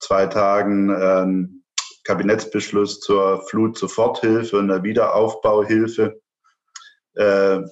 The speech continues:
da wird's dann darum gehen, dass die Menschen möglichst schnell Hilfe bekommen. Aber ich muss gestehen, ich war jetzt selber noch nicht vor Ort.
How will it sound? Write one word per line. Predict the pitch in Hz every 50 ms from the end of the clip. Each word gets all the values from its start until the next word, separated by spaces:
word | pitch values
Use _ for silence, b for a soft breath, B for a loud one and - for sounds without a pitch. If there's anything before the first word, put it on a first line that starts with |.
| - _ _
da | - 104 98 95
wird's | 101 98 - -
dann | 104 101 95
darum | 92 95 95 95 90
gehen, | 90 98 101 104 104 104 101 95
dass | 95 95 95 -
die | - 98 95 98 98 95 95 - - _ b b b b b b _
Menschen | - 101 98 92 - 101 101
möglichst | 101 104 98 101 101 98 - -
schnell | - 98 98 95
Hilfe | 90 110 120 127 - -
bekommen. | 107 98 101 - - 104 104 104 107 104 104 104 - _ _ _ _ _ _ _ _ _ _ _ - - - -
Aber | 92 92 90 90 95 95 95 95 92 92 92 95 95 85 85 - -
ich | - - - -
muss | - 110 107 - -
gestehen, | - 101 - 120 117 117
ich | 104
war | 107 104 101
jetzt | 87 -
selber | 107 113 110 113
noch | 110 104 101
nicht | 101 113 113 -
vor | - - 98
Ort. | - - - - - - - - _